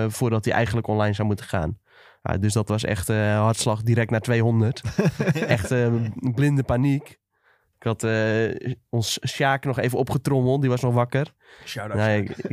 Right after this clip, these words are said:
Speaker 1: ik, eerst natuurlijk Nick en Sven even berichten, maar dat was al veel te laat. Die, eh, lagen al, eh, met hun, eh, ogen gesloten. Maar ja, Sjaak die was er nog. Dus, eh, ja, samen hadden we even de site volgegooid.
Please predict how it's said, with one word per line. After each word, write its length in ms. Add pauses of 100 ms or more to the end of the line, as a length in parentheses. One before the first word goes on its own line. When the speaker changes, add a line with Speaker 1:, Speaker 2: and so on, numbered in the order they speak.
(100)
Speaker 1:
ik, 140
eerst 240
natuurlijk 320
Nick 200
en 80
Sven 220
even 160
berichten, 320
maar 100
dat 120
was 160
al 240
veel 160
te 120
laat. 200
Die, 220
eh, 160 (680)
lagen 300
al, 220
eh, 100 (460)
met 200
hun, 180
eh, 160
ogen 180
gesloten. 480 (1000)
Maar 140
ja, 120
Sjaak 240
die 80
was 160
er 80
nog. 260 (480)
Dus, 220
eh, 480
ja, 260
samen 320
hadden 180
we 60
even 180
de 120
site 260
volgegooid. 840